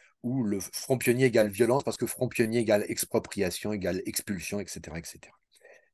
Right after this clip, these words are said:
Et je vous recommande vraiment la, la, la lecture de ce bouquin qui est très perturbant en même temps, Exterminer toutes ces brutes, qui est une histoire des génocides en fait, euh, cons-,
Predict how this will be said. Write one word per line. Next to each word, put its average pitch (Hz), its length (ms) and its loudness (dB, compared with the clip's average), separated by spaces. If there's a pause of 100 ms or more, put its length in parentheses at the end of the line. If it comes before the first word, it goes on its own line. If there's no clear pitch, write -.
(160)
Et 113 80 6
je 120 80 -2
vous 139 80 2
recommande 165 420 4
vraiment 147 300 2
la, 123 160 6
la, 113 140 2
la 117 220 0
lecture 110 360 -4
de - 40 -8
ce 123 80 2
bouquin 110 380 -2
qui 131 100 -6
est 95 60 -2
très 113 240 0
perturbant 98 520 -2
en 120 40 -2
même 85 220 -6
temps, 117 240 -4
Exterminer 98 400 -8
toutes 92 260 -16
ces - 160 -4
brutes, 90 360 -6 (540)
qui 143 100 4
est 165 60 10
une 175 120 8
histoire 139 360 6
des 117 140 4
génocides 120 540 0
en 104 80 -4
fait, 117 300 -2
euh, 90 80 -2
cons-, 95 200 -8